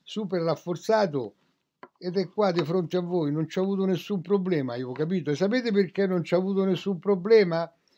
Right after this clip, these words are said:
Ma perché io sono l'autore di quest'opera storico-mitologica, eh, capito? Che vi aspetta tutti in libreria come bella strela natalizia.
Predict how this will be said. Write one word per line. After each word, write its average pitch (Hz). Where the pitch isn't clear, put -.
Ma 190
perché 202
io 233
sono 185
l'autore 196
di 180
quest'opera 185
storico-mitologica, 185
eh, 160
capito? 160
Che 185
vi 185
aspetta 196
tutti 196
in 190
libreria 196
come 180
bella 190
strela 196
natalizia. 170